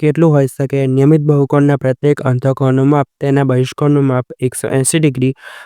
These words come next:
હવે નિયમિત બહુકોણના પ્રત્યેક અંતઃકોણનું ઓછામાં ઓછું માપ સાઈઠ ડિગ્રી. બહુકોણના બહિષ્કોણનું માપ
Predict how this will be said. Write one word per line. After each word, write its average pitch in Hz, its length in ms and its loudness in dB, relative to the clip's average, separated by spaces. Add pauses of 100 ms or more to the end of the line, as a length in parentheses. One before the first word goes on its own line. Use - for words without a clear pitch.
(100)
હવે 147 240 4
નિયમિત 147 340 4
બહુકોણના 139 560 0
પ્રત્યેક 135 420 0
અંતઃકોણનું 131 720 0
ઓછામાં 147 540 0
ઓછું 127 360 -2
માપ 127 200 0 (100)
સાઈઠ 139 320 -4
ડિગ્રી. 120 420 -4 (600)
બહુકોણના 147 480 4
બહિષ્કોણનું 139 600 2
માપ 135 260 2